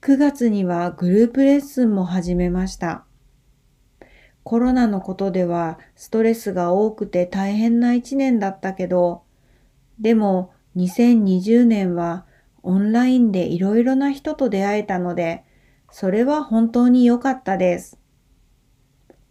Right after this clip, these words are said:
来年はきっともっといい年になると思います。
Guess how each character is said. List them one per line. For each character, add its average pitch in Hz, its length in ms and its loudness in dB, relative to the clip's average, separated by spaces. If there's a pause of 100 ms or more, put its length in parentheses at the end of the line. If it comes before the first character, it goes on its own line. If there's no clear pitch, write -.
来 185 280 -2
年 240 300 2
は 247 340 0 (400)
き 185 120 -6
っ 185 80 -8 (140)
と 208 160 0
も 202 160 0
っ 233 180 -6
と 185 380 -2
い 214 180 -2
い 208 60 -6
年 196 300 -2
に 202 120 0
な 190 140 0
る 202 140 -4
と 175 160 -2
思 175 260 -2
い 185 60 2
ま 202 200 -2
す。 - 220 -18